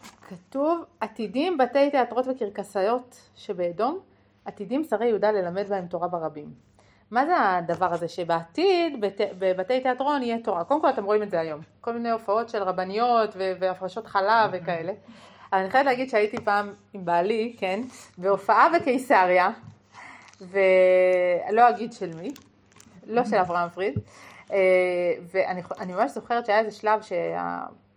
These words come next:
זה, הזמר שר איזה שיר, ואת רואה שלושת אלפים איש עומדים ושרים בדבקות כזאת, והיה לי פשוט כאילו, באמת היה לו דמעות בעיניים, אמרתי לו, "מה קרה?" אז הוא אמר,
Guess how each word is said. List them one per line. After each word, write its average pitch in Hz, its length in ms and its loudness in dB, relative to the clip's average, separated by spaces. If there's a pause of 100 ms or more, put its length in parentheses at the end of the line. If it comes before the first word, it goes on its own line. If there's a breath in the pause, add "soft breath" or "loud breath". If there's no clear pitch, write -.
(100)
זה, 180 500 -6 (240)
הזמר 190 420 -2
שר 214 220 -2
איזה 175 160 -4
שיר, 165 340 -14 (520 soft breath)
ואת 175 300 -12
רואה 220 160 0
שלושת 240 340 -8
אלפים 202 340 -6
איש 254 360 -12
עומדים 196 480 -10
ושרים 202 480 -8
בדבקות 165 520 -8
כזאת, 202 440 -6 (580 soft breath)
והיה 170 140 -4
לי 254 340 -4
פשוט - 300 -20
כאילו, 233 200 -4
באמת 185 240 -6
היה 190 100 0
לו 220 80 -2
דמעות 185 260 -6
בעיניים, 180 280 -6
אמרתי 185 160 -8
לו, 208 80 -4
"מה 202 140 -8
קרה?" 240 140 0
אז 190 80 -2
הוא 185 80 -2
אמר, 233 180 -2